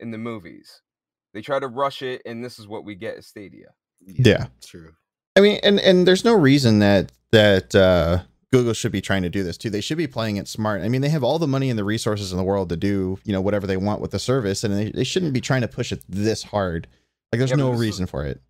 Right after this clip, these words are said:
Speaker 1: Yeah, this is the problem. Like, they kinda do, like, a Shark Tank thing at Google. Like, you kinda, like, pitch an idea during a board meeting, and they give you, like, six months and a small team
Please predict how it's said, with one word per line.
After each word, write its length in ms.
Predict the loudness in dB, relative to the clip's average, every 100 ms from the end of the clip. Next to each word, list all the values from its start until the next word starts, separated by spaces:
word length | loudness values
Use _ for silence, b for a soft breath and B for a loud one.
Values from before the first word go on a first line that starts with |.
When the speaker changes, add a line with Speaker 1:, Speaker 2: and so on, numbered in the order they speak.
| _ _ _ _ _
Speaker 1:
Yeah, 80 | -10
this 200 | -10 -12
is 80 | -12
the 80 | -8
problem. 480 | -2 0 0 -4 -8
Like, 200 | -10 -12 _
they 140 | -10
kinda 260 | -4 -2 -2
do, 180 | -2 0
like, 160 | 0
a 60 | -2
Shark 360 | -6 -4 -4 -8
Tank 300 | -12 -12 -12
thing 240 | -14 -12
at 180 | -12 -14
Google. 400 | -14 -14 -14 -10
Like, 220 | -8 -8
you 100 | -10
kinda, 240 | -8 -6 -4
like, 180 | -6 -10
pitch 200 | -14 -12
an 100 | -10
idea 480 | -10 -10 -12 -10 -10
during 320 | -8 -8 -8
a 60 | -10
board 420 | -14 -12 -10 -10
meeting, 380 | -12 -12 -12 -14 _ _
and 80 | -12
they 60 | -8
give 180 | -8 -6
you, 80 |
like, 120 | -6 -6
six 280 | -12 -10
months 200 | -10 -12
and 120 | -12 -14
a 40 |
small 380 | -12 -8 -8 -8
team 500 | -12 -12 -12 -14